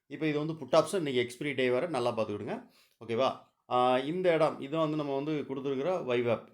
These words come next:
இந்த ஒன் மினிட் டைம் ஃப்ரேமில் நம்ம வைவாப் ஃபஸ்ட்டு ஆஃப், ஆ, ஃபைவ் மினிட் கேண்டில் நம்ம வந்து இது பண்ணோம் இல்லையா? அந்த வைவாப், ஆ, வால்யூம் வெயிட்டட், ஆ, ஆவரேஜ் பிரைஸ் லைன் இருக்கு இல்லையா? இது, இது கரெக்டா பார்த்தீங்கன்னா நமக்கு வந்து கரெக்டா எத்தனை மணின்னு பாருங்க. எக்ஸாக்டா நமக்கு வந்து கொடுக்குற டைம் வந்து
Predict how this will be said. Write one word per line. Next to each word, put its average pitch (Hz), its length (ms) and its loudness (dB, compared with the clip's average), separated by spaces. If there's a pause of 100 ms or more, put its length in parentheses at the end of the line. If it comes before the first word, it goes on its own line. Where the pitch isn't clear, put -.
இந்த 123 220 -8
ஒன் 123 160 -2
மினிட் 131 200 -2
டைம் 113 240 0
ஃப்ரேமில் 113 280 -2
நம்ம 110 260 -2
வைவாப் 113 280 -2
ஃபஸ்ட்டு 113 280 0
ஆஃப், 110 220 0
ஆ, 107 300 -2
ஃபைவ் 123 220 -2
மினிட் 123 240 -6
கேண்டில் 110 300 -2
நம்ம 107 200 -4
வந்து 110 200 -6 (540)
இது 110 140 -8
பண்ணோம் 110 260 -2
இல்லையா? 113 260 -2
அந்த 104 180 -4
வைவாப், 98 440 0
ஆ, 92 280 -2
வால்யூம் 104 380 0
வெயிட்டட், 110 340 -4 (640)
ஆ, 101 60 -4 (440)
ஆவரேஜ் 110 280 2
பிரைஸ் 98 320 -2
லைன் 92 160 -4
இருக்கு 85 260 -10
இல்லையா? 101 300 -6
இது, 92 180 -12 (600)
இது 139 160 -12
கரெக்டா 110 420 -2
பார்த்தீங்கன்னா 95 480 -4
நமக்கு 82 260 -8
வந்து 87 160 -12
கரெக்டா 80 320 -14 (220)
எத்தனை 90 340 -12
மணின்னு 85 320 -8
பாருங்க. 80 300 -12 (800)
எக்ஸாக்டா 98 720 -4
நமக்கு 87 300 -8
வந்து 92 140 -10
கொடுக்குற 92 340 -6
டைம் 90 200 -4
வந்து 101 200 -6